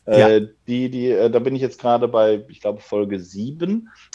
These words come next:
Speaker 2: Ähm, äh,
Speaker 1: Mhm.
Speaker 2: es ist bei mir komplett unter, unter dem Radar gelaufen, aber ist, äh,
Speaker 1: <laughs>
Speaker 2: wahnsinnig beeindruckend. Vor allem, was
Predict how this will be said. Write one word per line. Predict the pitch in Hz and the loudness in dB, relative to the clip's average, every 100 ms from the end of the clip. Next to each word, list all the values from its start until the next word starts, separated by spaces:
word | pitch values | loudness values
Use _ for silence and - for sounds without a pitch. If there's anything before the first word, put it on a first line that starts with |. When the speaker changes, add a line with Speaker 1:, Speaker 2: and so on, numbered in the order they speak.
| - | 0
Speaker 2:
Ähm, | 120 120 120 120 | 2 2 -2 -4
äh, | 120 120 | 0 0
Speaker 1:
Mhm. | 117 113 | 0 -4
Speaker 2:
es | 117 127 | -12 -12
ist | 135 - | -12 -4
bei | 127 | -2
mir | 131 | -2
komplett | 131 120 156 | -4 -4 -4
unter, | 151 135 | -2 -4
unter | 131 135 | -4 -4
dem | 120 | 0
Radar | 107 104 107 123 | 2 2 2 2
gelaufen, | 143 135 147 151 - 175 - | 2 2 0 -2 -8 -14 0
aber | 120 123 120 | 2 4 2
ist, | 117 123 120 | 0 -6 -6
äh, | 170 113 110 107 | -2 0 0 -2
Speaker 1:
<laughs> | |
Speaker 2:
wahnsinnig | 123 151 165 180 - | -4 -4 -4 -8 -10
beeindruckend. | - 120 131 143 143 175 - | -4 -4 0 -2 -2 -10 -12
Vor | - - | -14 -4
allem, | 139 151 151 156 | 0 0 -2 -6
was | 113 117 131 - | -4 -2 -2 -6